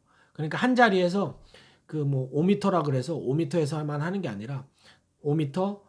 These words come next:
사 미터, 삼 미터 이런 식으로 다양하게 수심을 줘서 한 오 분 정도 곱해지를, 액션을. 그런데도 물지 않는다? 그러면 포인트를 이동을 해야 돼요. 그렇게 이동을 해서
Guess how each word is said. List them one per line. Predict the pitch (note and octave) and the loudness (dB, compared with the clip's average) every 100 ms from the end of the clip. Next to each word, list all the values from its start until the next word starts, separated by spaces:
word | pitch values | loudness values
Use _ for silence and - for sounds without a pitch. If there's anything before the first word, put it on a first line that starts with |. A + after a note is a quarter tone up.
| _ - | _ -16
사 | - | -6
미터, | C3 C#3+ C#3 F3 | -2 -2 -4 -8
삼 | F3+ G3+ | -8 -4
미터 | G#3 D3+ C3 | -4 -2 -2
이런 | C3+ C#3 | 0 0
식으로 | C3 B2+ A#2+ G#2 - - | -2 -6 -8 -10 -18 -12
다양하게 | C3+ C#3+ D#3 C#3 C3+ | -4 -2 -2 -2 -4
수심을 | G3+ G3 F#3+ C3+ | -4 -4 -2 -2
줘서 | B2+ E3 C3+ - - | -4 -6 -10 -14 -16
한 | - D3+ | -8 0
오 | B2 E3+ | 2 4
분 | G#3 | 4
정도 | F#3+ E3 C#3+ | 2 0 -2
곱해지를, | C#3+ D#3 C#3 A#2+ - _ - | -4 -2 -2 -6 -10 _ -10
액션을. | C3+ D3+ B2 F2 - - - | -6 -4 -4 -6 -2 0 2
그런데도 | F3 E3+ D#3 | 2 2 2
물지 | C#3 E3 E3+ | 4 4 4
않는다? | C3 C#3 C#3+ G#3 - _ _ _ _ _ _ | 2 2 0 -2 -8 _ _ _ _ _ _
그러면 | - F3 G3 G#3+ | -2 2 2 2
포인트를 | C#4 C#4 B3+ E3+ | 2 2 2 0
이동을 | D3+ F#3 E3+ C#3+ | 4 6 6 2
해야 | C3+ | 0
돼요. | - - _ _ | -6 -20 _ _
그렇게 | F#3+ G3+ G#3 | 2 2 4
이동을 | G3 F3 G3 G3 | 4 6 6 6
해서 | A3 G#3+ G#3+ A#3+ | 6 4 0 -2